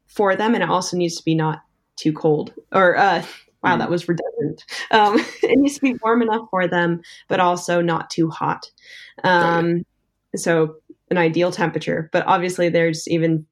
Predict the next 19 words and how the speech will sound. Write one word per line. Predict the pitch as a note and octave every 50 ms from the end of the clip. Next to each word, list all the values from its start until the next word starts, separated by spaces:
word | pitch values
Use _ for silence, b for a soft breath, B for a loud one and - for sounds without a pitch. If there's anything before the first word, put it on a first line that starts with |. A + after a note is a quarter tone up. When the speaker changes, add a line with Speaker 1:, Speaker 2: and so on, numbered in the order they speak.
| _ _ -
Speaker 1:
variation | F3 D#3+ D#3+ E3 D#3 D3 D#3 D3+ - -
in | D#3 D3+
that. | D3 C#3+ C3+ - - -
Some | - - D#3 D3+
species | - - D#3 D3+ D3+ - D#3 D#3 D#3 -
like | C#3+ - D3+
to | - -
be | D#3 D#3 D#3+ D#3
in | D#3 D3+
the | D#3 D3+
desert | D#3 D#3+ D#3+ D#3+ F3+ G3 G3 -
and | E3 D#3+ D#3+
some | - D#3+ D#3+ D#3+
like | D#3+ D#3 D3+ -
to | - D#3
be | D#3 D3+ D3+ D3+ D3+ D#3 D#3 b b b b b b b b b -
in | E3 D#3 D3+ E3+ D#3+
cooler | - - A3+ G3+ F3 D#3 D3+
climates. | D#3 - - D#3 D#3+ D#3+ D#3 - - - -